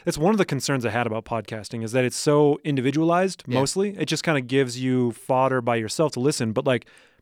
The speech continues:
Speaker 1: elsewhere around the world, one of the other, I think, quite frankly, one of the challenges for podcasts is that in the West, where people are walking around with earbuds in, it makes sense. But, like, in other places, they listen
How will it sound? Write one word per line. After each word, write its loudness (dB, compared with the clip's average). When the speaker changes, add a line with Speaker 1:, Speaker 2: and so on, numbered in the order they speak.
Speaker 1:
elsewhere 4
around 4
the 0
world, 2
one 2
of 0
the 2
other, 4
I 2
think, -2
quite 0
frankly, 0
one -2
of -6
the -12
challenges -2
for -2
podcasts -4
is 0
that 2
in 4
the 2
West, 2
where 2
people 0
are 4
walking 2
around 0
with -4
earbuds 0
in, 0
it -4
makes -4
sense. 0
But, -4
like, -2
in 0
other 2
places, -2
they 0
listen 0